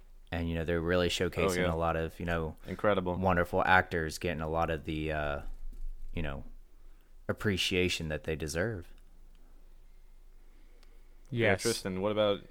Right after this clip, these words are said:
Speaker 2: got any, uh, spooky time flicks
Speaker 3: Yeah.
Speaker 2: on your brain hole?
Speaker 3: I made a list here. Uh, in terms of recent, um, actually, just the other day, I watched a movie called The Lighthouse, which I, it was probably my
Speaker 2: Oh,
Speaker 3: fourth
Speaker 2: fuck.
Speaker 3: time seeing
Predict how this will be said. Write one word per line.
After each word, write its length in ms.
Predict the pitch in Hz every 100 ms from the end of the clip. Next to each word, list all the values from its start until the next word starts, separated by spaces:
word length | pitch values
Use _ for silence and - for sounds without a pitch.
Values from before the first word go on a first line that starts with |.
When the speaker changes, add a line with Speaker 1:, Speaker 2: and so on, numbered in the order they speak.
| - - -
Speaker 2:
got 140 | 101
any, 280 | 101 98 95
uh, 280 | 92 92 90 - - -
spooky 440 | - - 113 - 107
time 720 | 110 104 101 101 98 95 90 -
flicks 640 | - - 113 - - - -
Speaker 3:
Yeah. 300 | 131 135 123
Speaker 2:
on 60 | 113
your 80 | 95
brain 280 | 101 101
hole? 320 | 95 90 87 -
Speaker 3:
I 140 | 151
made 220 | 170 160 135
a 80 |
list 360 | 127 127 123 -
here. 360 | 131 127 123 127
Uh, 460 | 131 123 120 117 120 - 87 -
in 160 | 151
terms 320 | 135 175 175
of 160 | 139 117
recent, 580 | 123 135 143 - 117 113 -
um, 400 | 131 120 113 110 -
actually, 320 | 123 120 117
just 260 | 98 131 -
the 120 | 135
other 160 | 123 117
day, 220 | 120 117
I 100 | 110
watched 360 | 113 117 - 117
a 40 |
movie 300 | 110 110 117
called 280 | - 104 95
The 100 | 101
Lighthouse, 760 | 98 107 113 107 98 95 -
which 360 | 104 101 - - - -
I, 180 | 110 101
it 80 | -
was 160 | 135 113
probably 300 | - 107 104
my 140 | 101 104
Speaker 2:
Oh, 20 |
Speaker 3:
fourth 260 | - 107
Speaker 2:
fuck. 140 | 95 95
Speaker 3:
time 400 | 107 98 101 104 -
seeing 460 | - 107 104 104